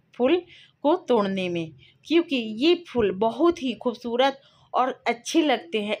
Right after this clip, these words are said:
इसमें गंध बहुत ही अधिक मात्रा में है और ये फूल कटिंग से भी लग जाती है।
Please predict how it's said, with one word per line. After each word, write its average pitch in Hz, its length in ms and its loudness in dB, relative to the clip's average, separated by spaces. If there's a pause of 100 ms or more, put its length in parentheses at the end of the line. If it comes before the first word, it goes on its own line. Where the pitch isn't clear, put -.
(100)
इसमें 294 320 0 (120)
गंध 277 340 2
बहुत 226 440 -2
ही 403 140 -4 (360)
अधिक 226 380 -2
मात्रा 226 460 0
में 247 160 2
है 262 200 -6 (440)
और 254 140 2
ये 277 160 2 (120)
फूल 320 200 2
कटिंग 262 440 0
से 285 200 0
भी 285 140 2
लग 262 220 2
जाती 247 420 -2
है। 262 200 -6